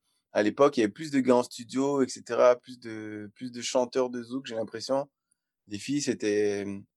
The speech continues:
enfin, je veux dire, les filles, il y avait, il y avait pas beaucoup de filles qui faisaient du zouk. Il y avait moins de filles qui faisaient du zouk que de gars qui faisaient du zouk, je pense. Et du coup, je pense que c'est pour ça aussi, avec l'écrémage du temps, et cetera.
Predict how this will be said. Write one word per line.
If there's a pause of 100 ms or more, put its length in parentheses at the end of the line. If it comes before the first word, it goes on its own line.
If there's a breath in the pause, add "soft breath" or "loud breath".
(280)
enfin,
je
veux
dire,
les
filles,
il
y
avait,
il
y
avait
pas
beaucoup
de
filles
qui
faisaient
du
zouk.
Il
y
avait
moins
de
filles
qui
faisaient
du
zouk
que
de
gars
qui
faisaient
du
zouk,
je
pense. (160)
Et
du
coup,
je
pense
que
c'est
pour
ça
aussi,
avec
l'écrémage
du
temps,
et
cetera.